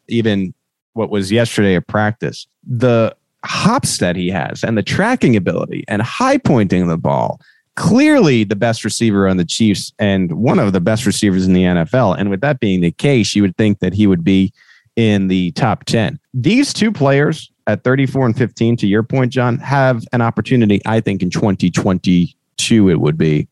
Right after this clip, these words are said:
to be in the top ten of this list, list if they continue to be consistent. And we'll see where Chris Jones lands as far as sacks. I have a point on that later.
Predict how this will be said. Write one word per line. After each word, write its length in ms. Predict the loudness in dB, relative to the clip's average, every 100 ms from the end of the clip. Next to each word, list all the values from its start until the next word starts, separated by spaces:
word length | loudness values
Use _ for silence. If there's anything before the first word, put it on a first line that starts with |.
| -4
to 120 | 0
be 160 | 2 2
in 60 |
the 80 | 0
top 260 | -2 -6 -4
ten 300 | -6 -6 -8 _
of 140 | -2 0
this 240 | -2 -2
list, 280 | -4 -4 -8 -10
list 320 | -4 -4 -2
if 100 | -4
they 140 | -2 -2
continue 400 | -2 -2 -2 -2
to 300 | -4 -4 -4
be 220 | -2 -4
consistent. 600 | -2 -6 -4 -8 -4 -4
And 100 | -2
we'll 100 | -2
see 220 | -2 0 0
where 180 | 0
Chris 220 | -2 -4 -6
Jones 380 | -4 -4 -4
lands 340 | -4 -2 0 -2
as 120 | -2
far 220 | -2 0
as 120 | 0
sacks. 360 | -2 -2 -2 -2
I 40 |
have 100 | -4
a 40 | -2
point 260 | -2 0
on 100 | -2
that 200 | -4 -6
later. 280 | -4 -2 -2